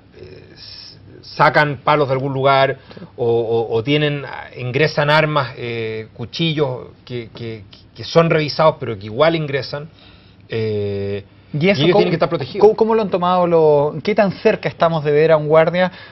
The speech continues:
Speaker 2: con, con este implemento más, eh, fornido, se podría decir,
Speaker 1: Mira, yo
Speaker 2: en,
Speaker 1: sé
Speaker 2: en
Speaker 1: que a
Speaker 2: los
Speaker 1: principio de
Speaker 2: estadios?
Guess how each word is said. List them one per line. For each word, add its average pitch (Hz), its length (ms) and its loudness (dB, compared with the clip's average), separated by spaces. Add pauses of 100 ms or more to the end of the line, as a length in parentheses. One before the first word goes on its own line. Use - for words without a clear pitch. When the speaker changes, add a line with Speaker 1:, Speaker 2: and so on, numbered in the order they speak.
(120)
Speaker 2:
con, 143 300 -2
con 143 180 0
este 151 160 -4
implemento 143 1080 0
más, 139 360 -4
eh, 135 140 -4
fornido, 170 480 2
se 151 100 -4
podría 135 300 0
decir, 151 240 -4
Speaker 1:
Mira, 139 120 0
yo 151 100 -2
Speaker 2:
en, 143 60 -4
Speaker 1:
sé 185 80 -2
Speaker 2:
en 165 60 2
Speaker 1:
que 180 40 4
a 160 40 6
Speaker 2:
los - 60 2
Speaker 1:
principio 170 300 2
de 160 60 4
Speaker 2:
estadios? 165 140 2